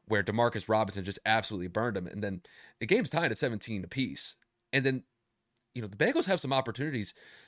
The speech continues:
to try to march down the field and get some points on the board. But that Ravens defense, give them credit. They shut down Joe Burrow and that Bengals offense to a pretty pedestrian second half. I mean, granted, they scored fifteen points in the second half, but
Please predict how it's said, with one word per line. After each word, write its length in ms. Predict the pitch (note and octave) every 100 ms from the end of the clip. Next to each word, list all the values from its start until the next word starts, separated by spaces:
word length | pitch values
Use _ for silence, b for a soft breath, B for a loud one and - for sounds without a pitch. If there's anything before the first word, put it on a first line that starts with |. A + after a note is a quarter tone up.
| B
to 60 |
try 160 | - D3+
to 140 | A#2+
march 280 | G#2+ A2+ B2
down 160 | A2+ A2
the 80 | G2
field 260 | B2 A2+ -
and 220 | G#2 G2
get 160 | F#2 G2
some 80 | G2+
points 240 | G#2 E3
on 80 | B2
the 60 | F#2+
board. 260 | G2 F#2+ b b b -
But 100 | G2
that 160 | G3+
Ravens 340 | G#3 C4 A#3+ -
defense, 580 | B2+ - - - - - _ - A2
give 160 | G3+
them 140 | D4 C#3
credit. 340 | A#2+ D#3 -
They 160 | A#2+ B3+
shut 300 | - G#3+ E3
down 200 | E3 C#3
Joe 220 | C3+ B2
Burrow 380 | G#2+ A#2 G2 - b b b b B2
and 140 | B2
that 180 | A#2+ F2+
Bengals 360 | A2+ A#2+ G#2+ -
offense 640 | G#2 A2+ - F#2+ - - _ _ _ -
to 320 | - A#2+ G#2 _ _ _ _ _ _
a 100 | C#3
pretty 420 | C3 - - G#3+ D#4
pedestrian 720 | G3 - A#2+ B2 - A#2 G#2+
second 320 | - G#2+ G2
half. 220 | A2+ G#2
I 20 |
mean, 100 | C3
granted, 300 | F#3+ B3 A3
they 80 | F#3
scored 300 | - F#3+ D3
fifteen 440 | - C3 - A#2 F2+
points 280 | A#2 A2+
in 40 | G2
the 60 |
second 280 | - F#2+ F#2
half, 340 | A#2 B2 F2+ _ b b b b b _
but 360 | C3+ D3 A#2+